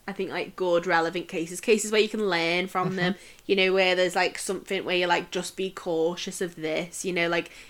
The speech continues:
Speaker 1: "If this is happening, don't do that." But yeah, I, I like questioning things, so I liked the conspiracy ones.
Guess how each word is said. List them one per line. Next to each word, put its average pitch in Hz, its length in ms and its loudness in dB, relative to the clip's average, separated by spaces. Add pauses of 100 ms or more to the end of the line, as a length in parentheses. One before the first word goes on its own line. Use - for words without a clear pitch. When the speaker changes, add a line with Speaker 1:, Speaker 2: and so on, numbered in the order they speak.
(100)
Speaker 1:
"If 185 180 0
this 180 240 0
is 170 120 -8
happening, 175 440 -4
don't 170 300 -8
do 170 160 -4
that." 165 320 2
But 220 160 2
yeah, 254 160 4
I, 277 300 12
I - 20 10
like 277 240 6
questioning 220 640 0
things, 226 340 0
so 220 120 2
I 202 40 4
liked 190 400 2
the 214 80 0
conspiracy 202 720 0
ones. 170 400 -2